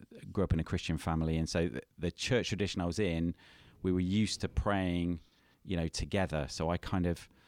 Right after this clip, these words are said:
if I'm with other people, I seem to find it easier to kind of concentrate and find it easier to pray. Um, but when I'm on my own, that's when I find it a lot, lot harder, 'cause I find, you know, your mind wanders.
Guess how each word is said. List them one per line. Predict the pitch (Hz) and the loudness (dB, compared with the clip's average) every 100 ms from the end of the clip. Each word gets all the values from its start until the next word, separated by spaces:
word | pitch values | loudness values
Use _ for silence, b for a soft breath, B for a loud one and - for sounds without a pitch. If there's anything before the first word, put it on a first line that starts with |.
| b b b b b b b | b b b b b b b
if | - - | -6 0
I'm | 196 196 | 2 4
with | 113 120 - | 4 2 2
other | 110 95 | -2 0
people, | 90 - 139 - 71 87 - | 4 4 4 2 0 0 -2
I | 90 | -4
seem | 92 87 | -4 -6
to | |
find | - 82 | -4 -6
it | - | -4
easier | 95 80 80 78 76 _ _ _ _ _ - | -4 -2 -2 -2 -4 _ _ _ _ _ -4
to | 87 | -4
kind | - 80 | 0 0
of | |
concentrate | - 92 87 101 87 98 87 87 - - _ - | 0 0 2 2 0 2 2 0 -4 -16 _ -10
and | 78 | -8
find | - 80 | -4 -4
it | |
easier | 76 73 | -4 -4
to | 69 | -6
pray. | - - 60 82 - b b b b - | -4 -4 -2 -4 -6 b b b b -4
Um, | 82 85 85 - - - _ - | -2 0 -2 -4 -10 -20 _ -4
but | 95 | 0
when | 101 | 2
I'm | 92 | 2
on | 87 | 0
my | 85 98 101 | 0 2 0
own, | 69 92 90 - _ _ - | 0 0 -2 -6 _ _ -4
that's | 90 - | -4 -2
when | 90 | -4
I | |
find | 78 80 | -4 -4
it | 80 | -2
a | |
lot, | 82 73 _ _ - | -4 -4 _ _ -8
lot | 92 82 | -4 -2
harder, | - 76 73 71 - _ | -2 -4 -4 -6 -8 _
'cause | - | -10
I | 82 | -6
find, | - 80 76 - - _ _ _ _ _ _ _ _ | -2 0 -2 -4 -16 _ _ _ _ _ _ _ _
you | - | -2
know, | 67 | -2
your | 71 | 0
mind | 92 85 73 | 0 0 0
wanders. | 78 76 73 73 71 - | -2 -2 -2 -2 -4 -8